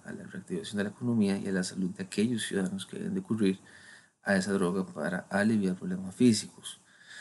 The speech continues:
Además, fi-, afirmó que en una conferencia de prensa de Casa Presidencial, Presidencial que la iniciativa no constituya, no constituyó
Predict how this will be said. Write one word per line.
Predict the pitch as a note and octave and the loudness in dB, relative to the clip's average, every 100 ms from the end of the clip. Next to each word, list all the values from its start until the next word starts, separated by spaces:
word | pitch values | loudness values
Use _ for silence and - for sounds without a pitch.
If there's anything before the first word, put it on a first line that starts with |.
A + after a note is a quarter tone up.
| - - _ - | -18 -20 _ -2
Además, | G2+ F2 F2+ G2+ C#3 A#2 - | 0 2 2 2 2 0 -4
fi-, | - G2+ - | -4 -4 -2
afirmó | F#2 F#2+ F#2+ | -6 0 0
que | F#2+ | 2
en | A2+ | 0
una | A2 | 2
conferencia | A2 A2+ A2 G#2 A2+ | 0 4 4 4 0
de | |
prensa | - G#2+ G2+ | 0 -2 -2
de | G#2 | -2
Casa | G2 G2 | -2 -2
Presidencial, | - A2 G#2+ G2+ F2+ - _ - - | 0 0 2 0 -2 -8 _ -12 0
Presidencial | G#2 G2+ A#2 G#2+ G2 - | 0 2 0 0 -2 -4
que | - | -12
la | - | -10
iniciativa | F#2 F2+ F#2 - F#2+ | -4 -4 -4 -2 0
no | G#2+ - | 0 0
constituya, | A#2+ - - A#2+ F#2+ - - - | -2 -2 0 0 2 -2 -10 -20
no | - A2 | -2 0
constituyó | - B2 B2+ C3+ A#2 G2+ | 0 -4 -4 0 4 4